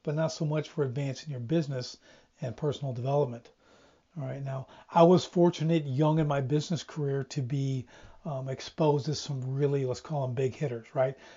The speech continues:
Some, some really big money, some very, very successful people who really elevated me. All right, the great thing was seeing, first of all, it was just seeing that life,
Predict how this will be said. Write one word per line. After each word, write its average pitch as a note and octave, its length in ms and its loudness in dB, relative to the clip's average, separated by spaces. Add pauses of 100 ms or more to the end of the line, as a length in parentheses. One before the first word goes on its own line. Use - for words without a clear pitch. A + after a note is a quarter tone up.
Some, C#3+ 240 -4
some B2 380 -6
really D#3 340 6
big C#3+ 240 2
money, C#3+ 220 0
some C3+ 220 -6 (180)
very, D#3+ 200 2
very D3 200 0
successful C#3+ 580 -6
people C#3+ 460 0 (300)
who F3+ 180 8
really F3 560 8
elevated C#3+ 480 2
me. B2 180 -8 (480)
All E3 80 2
right, D3 180 6
the C#3+ 100 0
great E3+ 300 8
thing E3+ 160 4
was D3+ 240 6
seeing, F3+ 640 6
first A3+ 320 6
of G#3 60 4
all, F3+ 140 10
it D#3+ 60 6
was D3 180 2
just - 180 0
seeing F#3 440 2
that D3 200 2
life, C#3+ 460 0